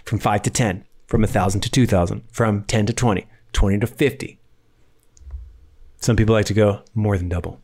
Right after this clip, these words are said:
So the things that we're gonna be talking about today, the first bucket, let's jump into it.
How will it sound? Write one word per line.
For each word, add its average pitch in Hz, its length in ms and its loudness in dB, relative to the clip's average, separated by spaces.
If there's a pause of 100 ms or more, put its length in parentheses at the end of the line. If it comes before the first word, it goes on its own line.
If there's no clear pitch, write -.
(460)
So 147 140 0
the 131 140 2
things 165 320 2
that 156 80 2
we're 143 80 2
gonna 135 120 4
be 123 120 2
talking 127 260 2
about 117 220 0
today, 123 640 0
the 127 100 0
first 156 540 0
bucket, 143 420 -2 (400)
let's 123 300 -2
jump 139 240 2
into 101 240 0
it. 76 100 -2